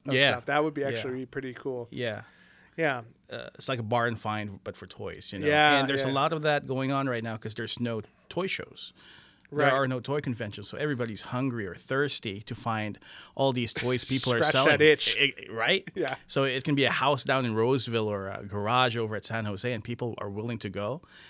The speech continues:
Speaker 2: And there's this underground thing going on right now where you get to know by,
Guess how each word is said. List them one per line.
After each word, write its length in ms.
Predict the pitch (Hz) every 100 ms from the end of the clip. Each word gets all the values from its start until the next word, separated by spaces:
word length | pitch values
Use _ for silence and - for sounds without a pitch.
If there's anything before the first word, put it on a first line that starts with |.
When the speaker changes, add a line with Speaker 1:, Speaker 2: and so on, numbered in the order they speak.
| -
Speaker 2:
And 140 | 123 120
there's 180 | 123 -
this 160 | 104 -
underground 500 | 120 117 113 98 95
thing 180 | 127 147
going 260 | 127 107
on 140 | 104 101
right 140 | 98 101
now 120 | 101
where 100 | 104
you 100 | 101
get 180 | 107 -
to 100 | 117
know 120 | 110
by, 220 | 98 80